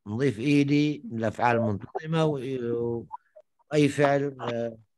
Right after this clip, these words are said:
مهم غير منتظم في الماضي. تمام، وننفي بنفس اداه النفي للجميع،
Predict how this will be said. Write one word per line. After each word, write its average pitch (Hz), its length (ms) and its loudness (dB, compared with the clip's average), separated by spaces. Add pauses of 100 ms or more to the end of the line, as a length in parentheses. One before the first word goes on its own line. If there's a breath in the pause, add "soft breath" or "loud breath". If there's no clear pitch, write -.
مهم 123 260 -6
غير 127 140 4
منتظم 120 460 2
في 107 100 0
الماضي. 95 460 0
تمام، 131 480 0
وننفي 135 360 0
بنفس 127 400 -2
اداه 127 280 0
النفي 127 400 0
للجميع، 117 680 0